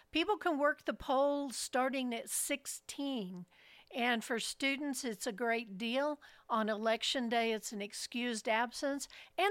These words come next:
they get paid for it. So nothing better than missing school and getting paid for it. But they also understand how the process works. And I think that's a big part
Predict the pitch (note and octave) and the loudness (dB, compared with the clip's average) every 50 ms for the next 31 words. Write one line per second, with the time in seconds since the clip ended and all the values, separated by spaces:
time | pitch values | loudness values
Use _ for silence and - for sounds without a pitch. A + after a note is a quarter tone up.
0 | G#4+ A4 G#4 - A4 G#4+ G#4 - E4 F#4+ G#4 G#4+ G#4 G4+ - - - - C4 B3 | 4 4 2 2 2 0 2 2 4 4 4 4 2 -2 -4 -6 -4 -2 0 2
1 | G#3+ F#3+ F#3+ G3+ - _ - - - - C#4 B3 A#3 A3+ A#3 A#3 B3+ C#4 C#4+ C#4+ | 2 0 0 -2 -6 _ -8 -6 -2 0 0 2 2 0 0 0 2 2 2 0
2 | E4+ C#4+ C#4 D4 E4 E4 D#4+ D#4 B3+ G#3 G3+ G#3+ G#3 G3+ G3+ G#3 B3 A#3+ - - | -2 0 4 4 6 6 6 4 0 0 -2 -4 -4 -2 -2 -2 -2 -2 0 0
3 | C#4+ C4+ A#3+ - - - - C4+ C4 C4+ C#4 C#4 C4+ - - - - - E4 D#4 | 0 0 -2 -4 -6 -4 0 2 2 2 2 0 -2 -6 -12 -10 -6 -4 0 0
4 | F#4 F4+ F4 E4 - E4+ F4 F#4 F#4 F4+ - - - A#3+ A3 G#3 G#3 A3 - - | 2 2 2 2 4 4 4 4 2 -2 -4 -4 0 2 2 2 2 0 -4 -8
5 | - - - - - _ - C4+ C4+ - D#4 C#4 C4+ C4+ C#4 D4+ D4 C4+ - F4 | -20 -20 -20 -20 -10 _ 0 0 4 6 6 6 6 6 6 4 4 4 4 4
6 | D#4+ D#4+ C4+ C4+ B3+ C4 C4 C4+ B3 - - - - B3+ B3 A#3+ A#3+ A#3+ B3 A#3+ | 4 4 4 2 0 0 0 -2 -2 -4 -4 -2 -2 0 0 0 0 0 0 0
7 | A#3 A#3 A3+ - - - A#3+ A3 A3 - - B3+ A3 A3 - - - A3+ G#3 G#3 | 0 -2 -4 -4 0 2 4 4 2 2 0 -2 -2 -2 -2 -4 -6 -4 -2 0
8 | G3+ F#3+ F#3 - - - - - - - - - - - - - G#3 G#3 A3+ A3+ | 2 2 0 -2 -4 -10 -16 -16 -18 -20 -20 -20 -20 -14 -10 -6 -4 0 2 4
9 | C4 D#4+ E4 D#4+ F4 D#4 C4 - C#4+ C4 C4 B3+ - C#4 B3+ F#3+ G#3 A#3+ A#3 A#3 | 4 4 4 2 0 -2 0 2 2 2 2 2 0 -2 -2 0 0 0 0 0
10 | G#3+ D4 F#4+ - _ _ _ _ _ - - - - - B3+ A#3+ A3+ A#3 A#3 A#3 | -2 -6 -12 -14 _ _ _ _ _ -16 -16 -10 -4 0 2 4 4 4 2 0